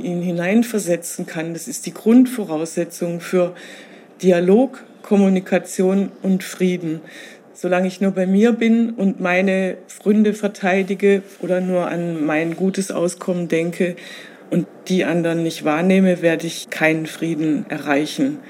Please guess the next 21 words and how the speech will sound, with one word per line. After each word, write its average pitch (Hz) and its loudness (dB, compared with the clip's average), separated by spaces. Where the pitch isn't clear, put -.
auch 143 -4
keinen 151 -2
inneren 151 2
eigenen 151 -2
Frieden. 160 -6
Das 160 -6
geht 160 0
nur 156 0
mit 151 -2
dem 147 -2
Du. 156 -4
Und 165 -4
diese 185 0
Kleinigkeit, 175 0
das 185 -4
sozusagen 185 -2
in 175 -6
der 170 -4
Schulgemeinschaft 190 0
zu 180 0
multiplizieren, 190 0